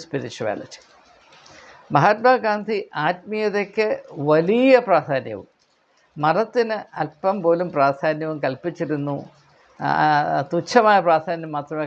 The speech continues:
കൽപ്പിച്ചിരുന്നുള്ളൂ എന്നത് നാം പ്രത്യേകമായി ഓർത്തിരിക്കേണ്ടതാണ്. ഗാന്ധിയുടെ കാഴ്ചപ്പാടിൽ അവിടെ വീര സർവർ-, സർവാക്കറിൻ്റെ കാഴ്ചപ്പാടും ഗാന്ധിയുടെ കാഴ്ചപ്പാടും ഉപരിപ്ലവമായി നോക്കുമ്പോൾ സാമ്യമുള്ളതാണെന്ന് നമുക്ക് തോന്നും.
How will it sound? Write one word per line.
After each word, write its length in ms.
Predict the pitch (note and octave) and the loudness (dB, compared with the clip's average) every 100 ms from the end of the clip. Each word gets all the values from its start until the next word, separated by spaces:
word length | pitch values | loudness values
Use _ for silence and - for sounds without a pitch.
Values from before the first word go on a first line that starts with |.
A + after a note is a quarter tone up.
| C#3 | -6
കൽപ്പിച്ചിരുന്നുള്ളൂ 680 | C3+ E3 D#3 D3+ C3+ C3 D#3+ _ _ _ - E3+ E3+ | -8 -10 -8 -6 -6 -6 -8 _ _ _ -6 2 4
എന്നത് 400 | E3+ F3+ F#3+ G3 F#3 E3 | 4 -2 0 0 0 -2
നാം 100 | D#3 D3+ | -6 -6
പ്രത്യേകമായി 600 | D3 - E3 D#3+ D#3 D#3 C3+ | -8 -2 2 2 0 0 0
ഓർത്തിരിക്കേണ്ടതാണ്. 840 | C3+ C#3 C3+ A#2+ A2 - - - - - - _ _ - - - | 0 -2 -2 -4 -6 -8 -10 -16 -20 -20 -20 _ _ -20 -20 -12
ഗാന്ധിയുടെ 720 | E3 E3+ F3+ A3 A3 C4 C4 B3 | 4 6 6 2 -4 4 4 6
കാഴ്ചപ്പാടിൽ 680 | A3 E3+ - D#3 B2+ G2+ G#2 - _ _ _ _ _ _ _ _ _ - | 4 0 -2 -2 -2 -4 -8 -10 _ _ _ _ _ _ _ _ _ 0
അവിടെ 180 | F3+ F#3+ | 2 2
വീര 140 | F#3 G#3 G#3+ | 4 2 2
സർവർ-, 400 | E3+ D#3+ F3 F3 - | -4 -2 -2 -2 -2
സർവാക്കറിൻ്റെ 600 | F3 E3+ F3 F3 F#3 F3 E3 | 2 4 4 2 -4 -2 0
കാഴ്ചപ്പാടും 640 | D#3+ D#3+ E3+ D#3+ D#3+ E3 E3+ | -2 -2 -4 -2 -2 -2 0
ഗാന്ധിയുടെ 360 | D#3+ D#3+ F3 F3 D#3+ | 0 2 2 2 4
കാഴ്ചപ്പാടും 640 | D#3 E3+ D#3+ D#3 D3 F3+ C#4 _ _ - | 2 0 0 2 2 0 -6 _ _ -4
ഉപരിപ്ലവമായി 800 | E3+ F3+ G#3+ A3 G#3 A3 G3+ F#3+ | 0 4 2 2 2 2 2 0
നോക്കുമ്പോൾ 480 | E3+ E3+ F3+ E3 F3 F3 - - | -2 -4 -4 2 2 2 -8 -6
സാമ്യമുള്ളതാണെന്ന് 680 | E3+ F3+ F#3+ F3 E3+ E3+ E3+ | -2 -2 -2 0 2 2 2
നമുക്ക് 180 | E3 D#3+ D#3 | -4 -4 -2
തോന്നും. 260 | D3 E3+ | -2 -2